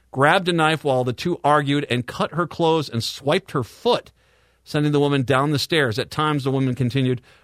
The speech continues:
would pull her hair, throw her against the wall, and even let family members assault her.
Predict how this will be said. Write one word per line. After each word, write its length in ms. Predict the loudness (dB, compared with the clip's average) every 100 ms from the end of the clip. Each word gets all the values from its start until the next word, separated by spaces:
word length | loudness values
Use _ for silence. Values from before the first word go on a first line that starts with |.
| -4
would 180 | -4 -2
pull 240 | -2 2
her 120 | 2
hair, 260 | 2 2 2
throw 340 | 0 0 2
her 120 | 2 2
against 240 | 0 -2
the 80 | -2
wall, 400 | 0 2 0 -2 _ _
and 100 | -2
even 220 | 0 0 -2
let 160 | -2
family 260 | -2 0 0
members 320 | 0 -2 -4
assault 400 | -4 -2 -2 -4
her. 240 | -10 -14